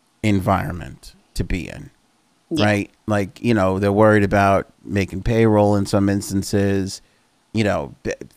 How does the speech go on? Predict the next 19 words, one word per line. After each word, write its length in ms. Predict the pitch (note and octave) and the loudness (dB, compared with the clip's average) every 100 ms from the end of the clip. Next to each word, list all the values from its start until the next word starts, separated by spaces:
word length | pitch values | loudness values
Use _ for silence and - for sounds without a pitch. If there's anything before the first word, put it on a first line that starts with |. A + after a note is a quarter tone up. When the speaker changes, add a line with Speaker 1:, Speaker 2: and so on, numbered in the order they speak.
| _ | _
Speaker 1:
bad 240 | A#2 A2 A#2+ | 0 0 2
things 220 | A#2+ A2 | 2 4
happen 420 | A2+ G#2+ G#2 G#2+ - | 2 2 0 0 0
amongst 360 | G2+ G2+ - | 0 0 0
employees 880 | G2+ G2 G#2 G2+ A#2+ D3+ C#3 C3+ A#2+ | -4 0 0 2 2 2 2 2 0
that 300 | F#2+ F#2 - _ _ _ _ _ | 0 -2 -4 _ _ _ _ _
cause 300 | G#2+ G#2+ G#2 | -2 0 2
domino 520 | C#3 C#3+ D3 C#3+ C3 | 4 6 6 6 4
effects. 560 | B2+ B2+ B2+ A#2+ - G#2 | 2 0 0 0 -4 0
And, 300 | G2 G2 - - _ _ _ | 2 0 -2 -12 _ _ _
you 100 | A#2+ | -2
know, 140 | G2 F#2 | 0 0
we've 220 | A2 - A2+ - | -4 -6 -12 -2
kinda 220 | B2 B2 | 2 2
been 160 | A#2+ A2+ | 4 2
across 480 | G2+ - A2 G#2+ - | 0 -2 0 0 0
the, 160 | G2+ - | -4 -4
the 120 | G#2 | -8
gamut, 460 | F#2+ G#2 G2 D#2+ | -2 0 0 -2